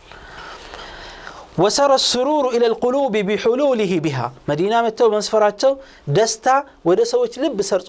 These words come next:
ገባ ይላል። روينا من طريق ابن ماجه حدثنا بشر بن هلال الصواف، حدثنا جعفر بن سليمان الضي-، الضبعي، حدثنا ثابت عن أنس بن مالك قال: "لما كان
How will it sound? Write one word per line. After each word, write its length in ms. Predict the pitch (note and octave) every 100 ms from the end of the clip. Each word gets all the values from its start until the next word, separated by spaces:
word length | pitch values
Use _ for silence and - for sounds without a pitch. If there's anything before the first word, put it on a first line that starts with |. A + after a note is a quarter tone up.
| F3
ገባ 220 | D#3 D3
ይላል። 240 | D3 B2+ - _ - - - - - - -
روينا 520 | D3 F3+ G3 F3+ F3+ F3+ F3+ -
من 200 | - D#3+ F3
طريق 380 | F3+ E3+ F3
ابن 200 | F3+ D#3+ D#3
ماجه 420 | E3+ E3 D#3+ E3 D#3 - - -
حدثنا 680 | - D3 D3+ F#3 F3+ F3+ E3+
بشر 260 | E3+ -
بن 160 | E3+ E3
هلال 320 | D#3 D#3+ E3+
الصواف، 520 | D3+ - D3 D#3+ E3 D#3 _ - -
حدثنا 500 | D#3+ E3+ F#3 F#3 E3+
جعفر 360 | F3 E3 E3+
بن 120 | E3 D#3
سليمان 340 | E3+ E3 D#3
الضي-، 300 | D#3 E3 D3+
الضبعي، 520 | D3 E3+ D#3 D3+ D3+ - - - - - - - - - - -
حدثنا 540 | - D#3+ G3 G3 F#3+ F3+
ثابت 460 | G3 G3 F3+ F#3+
عن 180 | F#3 F3
أنس 320 | G#3+ G#3+ G3
بن 140 | F#3 F#3
مالك 340 | G3 F#3 F#3
قال: 400 | E3 F#3 D#3+ C3
"لما 400 | D3+ D#3+ D#3+ D#3
كان 460 | D#3 E3+ D#3+ B2+